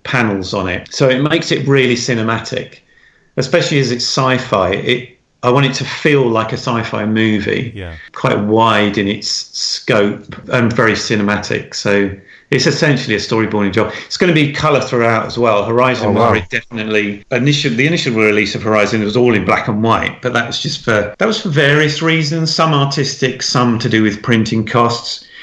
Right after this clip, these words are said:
Speaker 1: But I finally managed to find a printer that would publish the book the way that I wanted it to be, which is the front end of Horizon is colour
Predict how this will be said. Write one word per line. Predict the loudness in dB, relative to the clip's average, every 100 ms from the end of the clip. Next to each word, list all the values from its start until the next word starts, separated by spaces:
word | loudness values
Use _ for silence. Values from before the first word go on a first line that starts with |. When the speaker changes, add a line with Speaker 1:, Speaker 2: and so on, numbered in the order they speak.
| -10 0
Speaker 1:
But | 2
I | 2
finally | 2 4 4
managed | 2 2 0
to | -4
find | 0 0
a | 0
printer | -2 -2 -2 0
that | 0 0
would | -2 -2 -4
publish | -2 0 -4 -6
the | -6
book | 0 2 0 -6 -16 -20 -20 -20 _ -2
the | 2
way | 4 4
that | 2 2
I |
wanted | 0 0 0 -2
it | -2
to | -2 -2
be, | 0 0
which | -2 -2
is | -6
the | -6 -8
front | -4 0 2 2 -2 -2
end | 0 2 0
of | -2
Horizon | 0 2 4 2 0 0
is | 0 -2 -10 -20 -20 -20 _ _ _ -6
colour | 0 2 2 0 -2